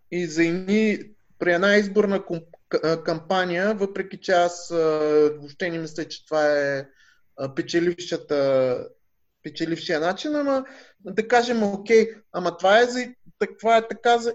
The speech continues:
избори. Ама тук в момента ситуацията не е изборна, тук в момента е революционна ситуацията, едва ли не. Айде да не го наричаме революционна, но, но се вижда, че нещата са...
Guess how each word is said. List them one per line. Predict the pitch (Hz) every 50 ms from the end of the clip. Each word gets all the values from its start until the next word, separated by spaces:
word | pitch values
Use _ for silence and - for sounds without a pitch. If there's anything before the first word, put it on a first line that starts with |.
| - 226
избори. | 214 208 185 180 185 175 156 147 151 - _ _ _ -
Ама | - 165 170 165 165 -
тук | 220 220 -
в | 240 233 220 226 226
момента | 208 202 208 214 220 214 226
ситуацията | 226 - - - 220 220 214 220 226 220 220 226 226 220
не | 220 226
е | 220 214
изборна, | 214 196 170 156 156 151 147 151 151 151 -
тук | - _ - 208 196
в | -
момента | 190 180 185 190 196 196 214 208
е | 202
революционна | 202 196 202 202 202 202 202 - 226 220 208 190 175 160
ситуацията, | - - - - 143 135 131 131 131 - 131 131 131 127 127 131
едва | 127 127 127 131 127 123
ли | 127
не. | 127 127 127 131 127 -
Айде | 147 165 180 180 180
да | 170 160 165
не | 160 156
го | 160 180
наричаме | 185 180 175 175 - 190 175 165 160
революционна, | 156 147 147 147 147 135 _ - 170 160 151 156 180 202
но, | 202 196 202 202 202 202 202 202 190 - - _ _ - - 196 185 - - - _ _ _ _ _ _ _ _ _ -
но | 170 175 185 190 190 190 190 185
се | - - - 190
вижда, | 180 190 190 196 202 208
че | 202 - - 208 202 202
нещата | 202 202 190 185 - - - 185 180 - 196
са... | 190 - - 202 196 196 202